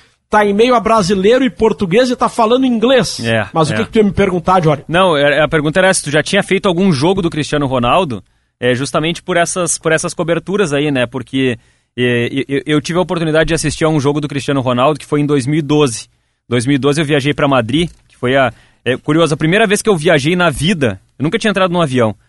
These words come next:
Speaker 2: E aí eu fui pra, fui pra Madrid em dois mil e doze. E, e fiquei uma semana lá na, na Espanha, lá em, lá em Madrid.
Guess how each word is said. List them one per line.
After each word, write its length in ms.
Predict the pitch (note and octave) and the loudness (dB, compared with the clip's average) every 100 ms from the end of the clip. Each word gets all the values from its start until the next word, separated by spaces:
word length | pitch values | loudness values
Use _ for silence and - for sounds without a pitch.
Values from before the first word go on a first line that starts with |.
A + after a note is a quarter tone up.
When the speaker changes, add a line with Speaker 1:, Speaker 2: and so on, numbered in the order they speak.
| _ _ - | _ _ -4
Speaker 2:
E 140 | A#2+ | 0
aí 140 | C3+ | 2
eu 100 | D3 | 2
fui 180 | D3+ E3 | 0 -2
pra, 600 | D#3+ E3 D#3+ D#3+ D3+ D3 C#3 | 0 2 4 4 2 2 0
fui 100 | D3+ | -2
pra 140 | D#3+ | 0
Madrid 320 | D#3+ D#3+ C#3+ D#3+ | 2 2 0 -2
em 20 | |
dois 200 | E3 D3 | -2 -2
mil 100 | F3 | -2
e 40 | |
doze. 360 | D3+ D#3 C3+ - _ _ _ _ - | 0 0 -2 -10 _ _ _ _ -6
E, 480 | B2+ C3+ C3+ C#3 C#3+ | -2 0 0 0 -4
e 60 | |
fiquei 340 | - C3 D3+ E3 | -6 -4 0 0
uma 140 | E3+ | 0
semana 400 | - D#3+ F3 F3 | 0 0 2 2
lá 160 | D3 D3 | 2 2
na, 180 | C#3 | 0
na 140 | B2+ B2+ | 0 -2
Espanha, 560 | - - E3 D#3+ A#2+ | -2 -2 0 0 0
lá 160 | G#2+ C3 | 0 0
em, 180 | C#3 B2 | 0 -2
lá 140 | A#2+ | 0
em 40 | B2 | 2
Madrid. 440 | B2+ A#2 C3+ F3 | 0 0 -2 -2